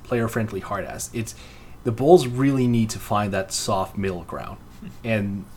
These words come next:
Speaker 1: they haven't been able to for, what, over a decade?
Speaker 2: Yeah.
Speaker 1: More than almost two decades? It's, it's, uh, that's probably where their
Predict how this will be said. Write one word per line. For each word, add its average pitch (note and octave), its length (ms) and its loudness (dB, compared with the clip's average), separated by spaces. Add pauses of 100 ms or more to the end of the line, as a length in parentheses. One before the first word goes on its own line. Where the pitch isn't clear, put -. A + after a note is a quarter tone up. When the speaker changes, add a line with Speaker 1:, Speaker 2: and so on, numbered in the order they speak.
(500)
Speaker 1:
they G#2 80 -8
haven't A#2+ 280 0
been A2+ 140 2
able A#2 240 0
to F#2 240 -6
for, F#2+ 200 -10
what, E2 280 -6 (220)
over G2+ 260 -6
a F#2+ 40 -6
decade? D#3 400 -6 (560)
Speaker 2:
Yeah. A2 220 -8
Speaker 1:
More G#2+ 160 -2
than B2+ 260 -4
almost C3 360 0
two B2+ 120 0
decades? B2 600 -4
It's, - 380 -2
it's, A#2+ 340 -4
uh, G#2 260 -2
that's D3 300 2
probably A#2 400 -2
where G2+ 240 -4
their F#2 260 -6